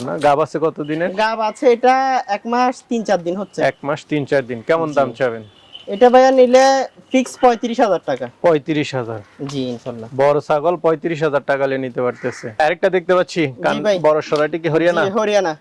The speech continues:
Speaker 1: অরিজিনাল?
Speaker 2: জি, অরিজিনাল। এটা চার দাঁতের।
Speaker 1: চার দাঁতের?
Speaker 2: জি, জি।
Speaker 1: মোটামুটি
Speaker 2: চার দাঁতের
Speaker 1: নতুন
Speaker 2: ছাগল।
Speaker 1: ছাগলই না?
Speaker 2: আগে এক বিয়ান করছে, এখন আবার গাব আছে।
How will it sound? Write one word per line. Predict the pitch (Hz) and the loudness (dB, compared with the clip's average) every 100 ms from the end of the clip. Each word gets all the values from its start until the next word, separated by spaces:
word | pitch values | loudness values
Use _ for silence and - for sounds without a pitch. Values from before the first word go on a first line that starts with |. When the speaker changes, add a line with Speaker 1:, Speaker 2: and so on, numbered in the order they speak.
| _ - 143 | _ -4 -2
Speaker 1:
অরিজিনাল? | 151 202 190 127 - | 0 2 0 -2 -4
Speaker 2:
জি, | 202 240 | 0 2
অরিজিনাল। | 196 196 196 170 208 | 2 -2 -4 -2 2
এটা | 262 254 | 2 2
চার | 233 180 | 0 2
দাঁতের। | 160 127 117 - | -2 -2 -10 -2
Speaker 1:
চার | 156 143 143 | 0 0 -2
দাঁতের? | 147 147 135 | -2 0 0
Speaker 2:
জি, | 120 113 | -4 -14
জি। | 104 _ _ _ - | -20 _ _ _ -8
Speaker 1:
মোটামুটি | 139 139 135 | -2 0 0
Speaker 2:
চার | |
দাঁতের | 143 135 | -2 -4
Speaker 1:
নতুন | 139 143 | -2 -2
Speaker 2:
ছাগল। | 180 | 0
Speaker 1:
ছাগলই | 135 123 117 110 | -2 -2 -6 -8
না? | 143 175 | -4 -2
Speaker 2:
আগে | 190 180 | 0 -2
এক | 175 | 0
বিয়ান | 175 170 180 | -4 -2 -2
করছে, | 175 262 247 | 0 2 0
এখন | - 220 202 | 0 -2 0
আবার | 202 190 | 0 0
গাব | 175 151 | 0 -2
আছে। | 135 156 | -6 -10